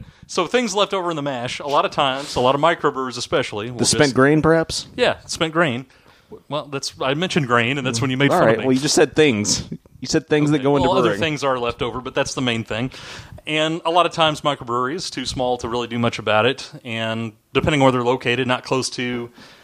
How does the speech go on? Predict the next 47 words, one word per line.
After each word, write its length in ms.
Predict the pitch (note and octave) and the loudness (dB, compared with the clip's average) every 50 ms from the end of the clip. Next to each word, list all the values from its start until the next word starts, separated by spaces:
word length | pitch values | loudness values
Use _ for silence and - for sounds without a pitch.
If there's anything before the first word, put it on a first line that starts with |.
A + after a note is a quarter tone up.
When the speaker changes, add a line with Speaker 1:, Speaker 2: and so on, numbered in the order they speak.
| _ - | _ -8
Speaker 1:
somewhere 360 | - - G3 F3+ E3+ E3 D#3+ | -4 0 0 2 4 2 4
like, 320 | D#3 D3+ D3 C#3+ C#3 - | 4 4 2 0 -2 -8
you 160 | D#3+ E3 C#3+ | -10 -8 -6
know, 160 | B2 G#2+ A2+ B2 | -4 -4 -6 -6
a 100 | C3+ B2+ | -8 -10
farm 460 | - - D3+ C#3+ C3+ B2+ B2+ C3 C3 | -4 0 2 4 4 4 2 2 0
that 140 | B2+ A#2 - | -4 -6 -8
could 100 | C3 B2+ | -6 -6
actually 320 | B2 A#2+ - C#3+ B2+ A2+ | -6 -6 -6 -8 -8 -6
use 180 | A#2+ B2+ A#2 G#2+ | -6 -6 -6 -4
this 220 | A#2 A#2 A#2 - | -4 -4 -4 -4
and 100 | A#2+ G#2 | -8 -10
feed, 460 | - - C#3 B2+ B2 A#2+ A#2+ A#2+ A#2 - - - - - | -8 -6 -6 -6 -6 -8 -12 -14 -16 -18 -18 -20 -16 -10
feed 200 | - D#3+ C3 - | -10 -10 -8 -4
cattle 400 | - D3+ C3+ C3+ C3 C3+ C3+ C3 | -2 -2 0 0 0 -2 -2 -4
and 140 | C3+ B2+ | -4 -6
feed 200 | - D3 C#3 C3 | -6 -4 -2 -2
other 160 | C3+ C3+ B2+ A#2 | 0 -2 -2 -2
things. 400 | - C#3+ C3 A#2+ A#2+ B2+ A#2+ - | -2 -2 -2 0 -2 -4 -4 -4
Like, 160 | B2 A2 G#2 | -4 -4 0
Speaker 2:
Right. 200 | G#2 F#2+ F#2+ F#2+ - - - - | 0 0 0 -2 -4 -12 -8 -4
Speaker 1:
a 40 | F3+ | 0
lot 80 | G#3 G#3+ | 0 2
of 60 | F#3 | 0
the 80 | E3+ | 0
breweries 320 | C3+ D3+ D#3 D#3 D3 C3+ B2 | 0 2 2 2 2 0 -2
around 200 | C#3 C3+ B2+ A#2+ | -2 -2 -2 -2
here, 120 | C#3+ D3+ C#3 | -2 -4 -4
the 80 | A#2+ | -2
larger 300 | A2+ B2 C#3 C#3 A#2+ B2 | -2 -2 -2 -2 -4 -6
ones 200 | A#2 A2+ A2 G#2 | -6 -6 -8 -6
do. 220 | F#2+ G#2+ G#2+ A2+ A#2 | -6 -6 -6 -4 -2
They'll 100 | A#2 G#2+ | -4 -4
take 200 | - - A2+ - | -4 -6 -6 -4
a 60 | A#2 | 0
lot 140 | A2+ A2 G#2+ | -2 0 0
of 40 | G#2+ | 0
that 220 | G#2+ G#2+ A#2 - - - - - - - - - | -4 -4 -4 -6 -12 -20 -20 -20 -20 -20 -20 -14
spent 280 | - - - D3 C3+ A2+ | -10 -4 -2 -2 -2 0
grain 300 | A#2 B2 A#2+ A2+ A#2+ A#2+ | 2 2 2 2 2 0
and, 220 | A2 G2 G#2+ - | 0 -2 -6 -8
and 220 | B2 G#2+ G2+ G2 - - - - - - - | -8 -6 -6 -6 -8 -12 -20 -20 -18 -10 -6
actually 280 | A#2+ A2 - - A#2 | -6 -6 -4 -4 -4
redistribute 400 | A#2 A2 G2+ - - B2+ A2 G#2 | -6 -6 -6 -4 -4 -2 -2 -2
it 60 | F#2+ | -6
to 60 | - - | -6 -2
farmers. 440 | - A#2+ A#2+ A#2 G#2+ G#2 A2 - | 2 4 4 4 4 2 0 -4